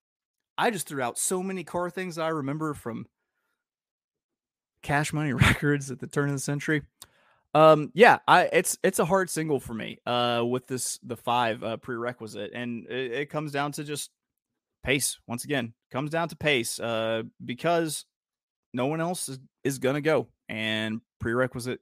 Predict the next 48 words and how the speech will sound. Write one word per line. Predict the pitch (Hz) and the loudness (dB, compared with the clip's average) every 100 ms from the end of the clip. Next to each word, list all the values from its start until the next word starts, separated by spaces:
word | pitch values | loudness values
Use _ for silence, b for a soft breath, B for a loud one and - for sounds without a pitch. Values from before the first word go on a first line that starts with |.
| _ - | _ -16
should. | - 160 185 175 - _ _ _ 110 | -4 0 0 -2 -12 _ _ _ -12
Uh, | 104 107 107 | -8 -6 -4
I | 107 | -4
guess | 117 | -4
the | - | -6
question | - 123 - 117 | 0 0 0 -4
is, | 113 110 | -4 -2
does | 113 110 | -4 -2
it | |
have | 120 | -4
the | - | -6
pedigree | - 131 123 123 | -4 -2 -2 -4
to | 113 | 0
hold? | 143 156 143 | 0 0 0
But, | 104 107 | -4 -4
I | |
mean, | 107 98 117 _ _ _ - | -4 -6 -8 _ _ _ -6
the | |
horse | 123 135 | -4 -4
just | 120 113 | -6 -2
wired | 107 104 98 | 2 2 2
at | |
a | 98 | -2
mile | 104 98 101 | -2 -4 -4
and | 85 | -6
an | |
eighth. | 95 104 - | -6 -6 -8
I | - | -8
think | 107 | -4
they | 120 | -2
can | 107 | 0
add | 107 | -2
another | 107 104 | -2 -10
furlong | - 101 104 98 | -10 -10 -8 -10
in, | 107 107 - _ _ - | -10 -12 -14 _ _ -12
and, | 107 87 | -12 -10
and | 107 120 | -10 -6
he'll | 110 | -6
be, | 107 104 110 _ _ _ - | -6 -6 -8 _ _ _ -2
he'll | 151 | 2
be | 147 - | 4 6
irie, | 107 107 104 101 - _ _ _ _ _ | 4 2 -2 -6 -10 _ _ _ _ _
uh, | - 98 87 | -4 -2 -2
as | - | -4
they | 107 | -6
would | 110 | -4
say, | - 98 107 113 _ _ _ | -4 -2 -4 -6 _ _ _
uh, | - - | -4 -4